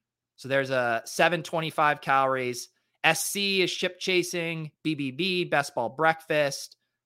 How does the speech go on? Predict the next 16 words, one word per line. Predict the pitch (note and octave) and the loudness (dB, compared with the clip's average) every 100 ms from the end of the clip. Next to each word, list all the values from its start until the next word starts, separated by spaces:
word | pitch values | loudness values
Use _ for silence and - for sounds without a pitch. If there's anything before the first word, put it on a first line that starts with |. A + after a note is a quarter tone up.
| _ - | _ 0
Um, | C#3 B2 B2 A#2+ | 2 4 2 -2
the | A#2+ | -8
splash | - F3 F3+ | 2 6 6
play | - E3+ D#3 | 4 -2 0
drafts | C#3+ C#3+ C#3 C#3 | 4 4 4 -2
are | B2+ | -2
on | A2+ | -4
Spags's | - - C3+ C3+ C3+ C3+ B2+ A#2+ _ _ - | -6 2 2 2 -2 -6 -6 -8 _ _ -14
account, | C3 D#3 C#3 B2+ | -6 0 2 2
and | C3 | -2
then | B2 A#2 | -6 -6
slow | - C#3+ C#3+ B2+ A#2 | -6 -2 0 0 -4
for | - B2 | -8 -12
slow. | - A2 G2 E2 | -8 -6 -6 -8
So | - A2+ G2 _ _ _ _ - | -8 -8 -8 _ _ _ _ -10
yes, | C3 G#2 - - | -4 -4 -6 -16